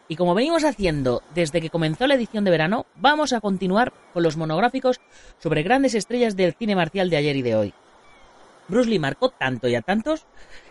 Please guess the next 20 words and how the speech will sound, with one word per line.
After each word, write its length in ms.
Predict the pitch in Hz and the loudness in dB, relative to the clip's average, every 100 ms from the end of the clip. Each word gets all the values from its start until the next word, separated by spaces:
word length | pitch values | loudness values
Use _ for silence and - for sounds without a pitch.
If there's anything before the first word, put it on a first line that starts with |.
| - | -6
que 80 | 156 | -4
no 80 | |
podemos 260 | 170 220 196 | 0 0 0
hacer 220 | 180 175 | 0 0
menos 300 | 175 202 254 | 0 0 -2
que 120 | - | 0
dedicarle 440 | 170 151 151 190 214 | 0 0 -2 -2 -2
un 80 | 190 | 0
programa 400 | 185 165 196 190 | 0 2 2 0
semanal. 480 | 160 120 127 123 - _ _ _ _ _ - - - - | -2 0 0 0 -4 _ _ _ _ _ -20 -20 -20 -2
Pero 100 | 139 | 0
después 320 | 131 - 226 | 2 -2 -2
de 180 | 240 226 | 2 2
él, 160 | 262 330 _ - - - - - _ | 0 -6 _ -20 -20 -20 -20 -20 _
dos 400 | 147 214 294 - - | 0 4 4 2 -6
fueron 220 | 196 214 | -2 -2
sus 300 | 185 143 - | -2 -6 -4
más 360 | 143 240 294 - | 2 2 2 -4
próximos 540 | - 220 214 202 185 | -2 -2 0 0 -2
sucesores, 600 | - 143 - 120 101 - | -4 -4 0 0 0 -4